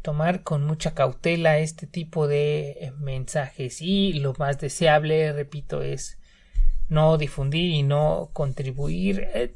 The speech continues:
tanto como positiva como negativamente también podría ocurrir y ha ocurrido. Eh, ya las maneras de contactar a las personas son muy amplias, entonces es probable que inviten a algo que uno puede decir, "Ah, mira, esto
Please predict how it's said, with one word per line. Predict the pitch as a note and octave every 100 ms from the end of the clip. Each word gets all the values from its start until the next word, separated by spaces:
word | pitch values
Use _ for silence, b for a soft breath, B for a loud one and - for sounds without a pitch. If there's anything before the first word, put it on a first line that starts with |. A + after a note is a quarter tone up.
| -
tanto | - G#3 G3 G3 - - - -
como | - E3+ E3
positiva | F3+ C#3+ D#3+ A#3 A#3+
como | F#3+ D#3
negativamente | C#3+ D3 C#3 - F#3 D3+ F#3 F#3
también | D#3 D3+ D#3+ E3+ D#3+
podría | D#3 D#3+ D3 D#3+ E3+
ocurrir | D#3 D3+ D3 F#3+ F#3
y | D3+
ha | C#3+
ocurrido. | C#3+ D3+ C#3+ E3+ D#3 C#3+ - b b b b b b b b b - -
Eh, | G3 D#3
ya | F3 E3
las | D#3+ D#3 - G3 E3
maneras | C#3+ C#3+ D3+ F3 F3 C#3+
de | D#3+ E3+ E3+ E3
contactar | E3+ D3+ D3 - E3
a | D#3+
las | D3 C#3 -
personas | A#2+ C#3+ D#3 D#3 D#3 C#3+
son | D3+ D3 D3
muy | D3 D#3 C#3+
amplias, | D3 D3 D#3+ D3
entonces | C#3+ - C#3+ - -
es | - -
probable | D2+ C#2+ D2+
que | - C#3
inviten | C3 C#3 D3 D#3 F3 C#3+
a | C#3
algo | D#3 D#3 D3
que | -
uno | D#3 E3
puede | D3+ E3
decir, | D3 - F3
"Ah, | -
mira, | - - A#3
esto | G#3+ - G3+ F#3+ F3